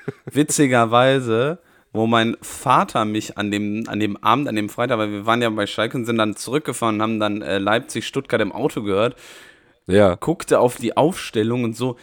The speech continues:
Speaker 2: „Seit wann spielt denn Alexander Nübel bei Stuttgart?“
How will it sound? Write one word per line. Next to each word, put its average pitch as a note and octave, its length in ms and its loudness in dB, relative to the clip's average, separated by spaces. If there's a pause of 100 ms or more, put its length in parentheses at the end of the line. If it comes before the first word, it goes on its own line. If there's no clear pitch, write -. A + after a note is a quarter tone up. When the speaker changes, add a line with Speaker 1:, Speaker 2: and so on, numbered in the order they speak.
(140)
Speaker 2:
„Seit G2+ 400 -10
wann B2+ 200 -4
spielt - 320 -8
denn G#2+ 160 -6
Alexander A#2+ 880 -2
Nübel C#3 480 2
bei G2 240 -4
Stuttgart?“ G#2 1040 -4